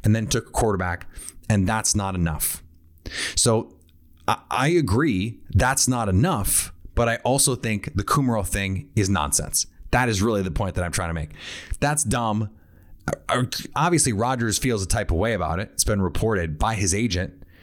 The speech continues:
that Rodgers did feel a type of way about it. I, I can't, I can't, I can't go there. Because if we're gonna go there, then if you're Rodgers, you also have to concede the point that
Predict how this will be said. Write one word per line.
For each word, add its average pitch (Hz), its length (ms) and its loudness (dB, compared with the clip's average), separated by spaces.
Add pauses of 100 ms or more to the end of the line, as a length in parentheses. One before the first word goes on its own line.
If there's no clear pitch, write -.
(380)
that 110 220 2
Rodgers 95 320 0
did 117 200 -2
feel 104 180 0
a 90 40 -2
type 90 220 -2
of 78 60 -2
way 78 120 0
about 76 240 -2
it. - 140 -6 (800)
I, 127 160 2 (100)
I 123 100 0
can't, 123 440 0 (340)
I 107 80 2
can't, - 360 0 (720)
I - 80 2
can't 135 240 0
go 101 180 0
there. - 240 -6 (680)
Because 104 600 2
if 113 140 4
we're 117 100 2
gonna 135 160 0
go 147 140 0
there, 107 380 0 (400)
then 107 320 2
if 104 120 -2
you're 107 120 2
Rodgers, 104 460 0
you 107 140 2
also 107 320 2
have 101 180 -2
to 107 100 -4
concede 170 500 2
the - 80 0
point 90 600 -2 (360)
that 104 440 2